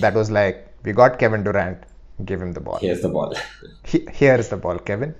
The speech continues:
Speaker 1: Please score." It's the only team, and that team had the best other, like,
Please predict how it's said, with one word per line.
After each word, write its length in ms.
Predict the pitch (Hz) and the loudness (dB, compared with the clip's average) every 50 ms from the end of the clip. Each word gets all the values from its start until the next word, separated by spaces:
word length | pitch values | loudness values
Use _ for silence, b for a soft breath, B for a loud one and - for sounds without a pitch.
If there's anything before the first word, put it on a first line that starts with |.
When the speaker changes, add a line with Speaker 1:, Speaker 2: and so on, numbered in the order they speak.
| - - | -12 -4
Speaker 1:
Please 220 | 120 117 110 - | -2 0 0 -2
score." 300 | - - - 55 - - - - b b b b b b b b b b b b - - - - - | -4 -8 -10 -12 -12 -14 -16 -16 b b b b b b b b b b b b -20 -20 -14 -4 -2
It's 140 | 170 160 - | -2 -2 0
the 140 | - 262 - - 208 | -2 0 6 8 8
only 240 | 240 269 294 294 269 | 10 10 8 6 6
team, 240 | - - 262 220 - - | 6 4 4 4 4 4
and 220 | 170 190 185 151 | 4 4 6 8
that 240 | 170 190 214 214 - | 10 10 10 10 6
team 140 | 226 226 214 180 180 | 2 2 4 6 8
had 200 | 190 202 180 175 | 8 8 8 6
the 60 | 208 165 127 113 - | 2 0 0 4 6
best 300 | 156 180 196 - - - - | 8 8 8 6 2 2 6
other, 380 | 131 139 139 165 170 170 175 151 | 6 8 10 10 10 10 10 8
like, 480 | 135 117 117 120 123 120 - - - | 8 6 6 4 4 2 0 -6 -10